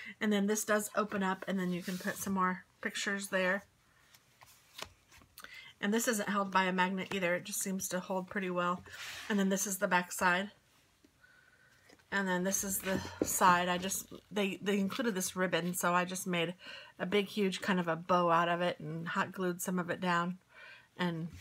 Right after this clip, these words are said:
yeah, that's all I did. And then made a bow here and put that little charm there.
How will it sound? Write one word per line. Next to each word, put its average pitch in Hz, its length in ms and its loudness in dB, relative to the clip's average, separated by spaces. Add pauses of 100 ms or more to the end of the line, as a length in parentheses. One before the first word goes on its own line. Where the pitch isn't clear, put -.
(200)
yeah, 170 220 0
that's 175 240 -4
all 160 140 0
I 151 100 -4
did. 160 200 -2 (640)
And 185 120 0
then 175 140 2
made 175 160 2
a 170 40 2
bow 170 240 0
here 175 300 0
and 170 260 -4
put - 140 -12
that 170 160 -2
little 165 180 -6
charm 165 420 -4
there. 165 280 -4